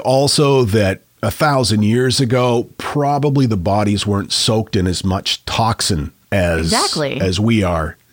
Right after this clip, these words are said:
Speaker 1: nowadays.
Speaker 2: Yeah. I mean, the, the toxin that we take in during our lifetime and then what we do to our bodies after we're, we're kicking it.
Speaker 1: Yeah.
Speaker 2: You know,
Speaker 1: Yeah.
Speaker 2: jamming, jamming us full of
Speaker 1: Chemicals and
Speaker 2: chemicals and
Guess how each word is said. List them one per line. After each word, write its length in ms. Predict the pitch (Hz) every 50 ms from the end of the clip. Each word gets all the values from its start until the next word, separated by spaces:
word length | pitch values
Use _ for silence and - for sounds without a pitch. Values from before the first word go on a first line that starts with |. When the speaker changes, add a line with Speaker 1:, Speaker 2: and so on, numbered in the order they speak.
| - - -
Speaker 1:
nowadays. 680 | 101 113 117 113 101 92 80 80 73 67 - - - -
Speaker 2:
Yeah. 220 | 233 302 247 165 - - - - - -
I 60 | 220
mean, 180 | 226 220 202 202 -
the, 340 | 180 165 190 196 185 180 175 175
the 120 | 170 185
toxin 440 | 175 - 208 214 208 214 - - 185
that 160 | 185 185 170
we 120 | 160 165 165
take 320 | - - 202 180 170 -
in 300 | 185 180 175 175 160 175 180
during 380 | 143 - 180 185 202 202 185
our 140 | 165 156 151
lifetime 680 | 143 147 170 220 262 262 - - 175 147 139 151 160
and 240 | 175 175 160 180 185
then 160 | 175 175 175
what 180 | 175 180 175 170
we 140 | 175 175 175
do 180 | 143 175 165 160
to 40 |
our 140 | 165 165 160
bodies 360 | 151 160 160 165 160 160 156 - -
after 460 | 156 165 202 214 - - 175 165 156
we're, 340 | 147 160 156 151 151 147 147 _ _ - - - _ _ _ _ - 156 - -
we're 420 | 165 170 165 160 156 156 156 151 - 151 -
kicking 320 | - 220 240 - 196 156
it. 160 | 151 151 139 - -
Speaker 1:
Yeah. 220 | 101 101 104 104 - - -
Speaker 2:
You 140 | 180 185
know, 220 | 175 165 160 156 156
Speaker 1:
Yeah. 260 | 95 95 92 87 - 156
Speaker 2:
jamming, 800 | 147 151 - 180 175 175 180 180 180 175 175 180 175 - - 170
jamming 280 | 156 180 175 175 175 165
us 140 | 165 160 -
full 280 | - - 180 170 165 160
of 180 | 160 151 147 - - - _ - - - - - - _ _ -
Speaker 1:
Chemicals 580 | - 120 117 110 95 - 95 87 90 87 87
and 80 | 85 185
Speaker 2:
chemicals 500 | 170 85 82 78 - 151 151 151 151 -
and 320 | 151 151 151 151 151 151